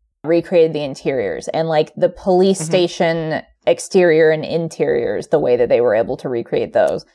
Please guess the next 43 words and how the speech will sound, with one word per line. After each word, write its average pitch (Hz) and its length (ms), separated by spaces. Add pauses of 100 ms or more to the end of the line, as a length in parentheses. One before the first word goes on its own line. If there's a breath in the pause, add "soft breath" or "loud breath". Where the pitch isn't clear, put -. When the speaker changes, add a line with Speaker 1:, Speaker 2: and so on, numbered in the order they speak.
(140 soft breath)
Speaker 2:
Yeah. 175 220
Speaker 1:
The 196 220
orphanage 190 680
exterior, 147 520
like, 175 180
it 196 100
looks 202 280
just 175 400
like 185 200
the 180 60
games. 156 380
It's - 180
so 156 180
good. 160 460 (420)
I, 185 300
I 196 80
do 226 140
have 262 80
to 247 80
give 233 100
them 214 140
props 185 240
for 180 100
things 165 220
like 151 160
that. 87 240
And 175 100
those 185 120
are, 202 60
like, 190 220 (160)
locations. 175 800
So, - 160
like, 151 280
that's 156 220
fine. 110 280
That's 127 220
not 147 160 (300)
Speaker 2:
Mm-hmm. 196 260
Speaker 1:
incongruous 165 760
with 151 220
anything 160 360
else. - 300 (240 soft breath)
But 180 140